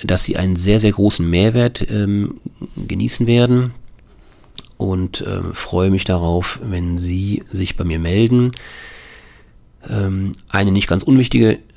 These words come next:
ähm, Information, und die möchte ich auch an der Stelle mitteilen. Also ich halte nichts davon.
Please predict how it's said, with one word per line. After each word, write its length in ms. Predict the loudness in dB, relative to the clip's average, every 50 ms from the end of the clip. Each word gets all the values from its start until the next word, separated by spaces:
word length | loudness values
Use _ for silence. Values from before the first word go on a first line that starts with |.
| -10
ähm, 300 | -6 -4 -2 -2 -4 -4 -6 -6
Information, 840 | -6 -4 -2 -2 -4 -2 -2 0 0 2 2 2 2 2 0 -2 -4 -8 _ _ -20 -20 -18 -10
und 220 | -8 -8 -6 -6 -4
die 80 | -4
möchte 240 | -4 -4 -4 -6 -6
ich 120 | -8 -8
auch 80 | -8 -6
an 60 | -6
der 100 | -4 -4
Stelle 300 | -2 -2 -2 -2 -2 -4 -8 -16 -14
mitteilen. 760 | -8 -6 -6 -4 -4 -2 0 2 4 4 4 4 2 2 0 -2 -8 -12 -10
Also 140 | -8 -6 -6
ich 280 | 2 4 4 4 4 0
halte 180 | -4 -2 -2
nichts 220 | -2 -2 -2 -2 -2
davon. 480 | -2 -2 -2 -2 -2 0 0 -2 -4